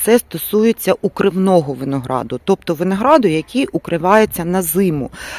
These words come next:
Для чого ми його обрізаємо? Для того, щоб, ну, нормувати, для того, щоб сформувати кущ і для того, щоб вкрити, е, свій кущ на зиму. Е,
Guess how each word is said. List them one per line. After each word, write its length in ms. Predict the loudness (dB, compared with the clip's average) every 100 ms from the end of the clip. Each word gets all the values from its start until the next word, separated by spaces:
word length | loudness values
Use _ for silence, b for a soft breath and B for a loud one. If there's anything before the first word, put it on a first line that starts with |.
| B
Для 140 | -4
чого 360 | 0 4 4 4
ми 220 | 2 2
його 200 | 2 2
обрізаємо? 600 | -2 -2 -2 2 4 4
Для 160 | 2 -2
того, 280 | 0 0 -2
щоб, 500 | -4 -6 -6 -8 -8
ну, 240 | -4 -6 -6 -16 -10
нормувати, 720 | 0 2 2 0 2 2 2 -2
для 160 | -4
того, 260 | -4 -4 -4
щоб 280 | -6 -8 -8
сформувати 800 | -2 0 2 -2 2 2 4 -2
кущ 380 | 0 -4 -4 -6
і 60 | -4
для 160 | -4
того, 340 | 2 2 4 0
щоб 280 | 0 -2 -2 -18
вкрити, 760 | -20 -14 0 2 2 0 -6 -8 B B B -8
е, 320 | -4 0 0 -2 -8 -14 -12
свій 200 | -2 -2
кущ 480 | -2 0 2 2 -4 -2
на 220 | 0 0
зиму. 500 | 0 -2 -2 -4 -8 B B B -8
Е, 280 | -6 -2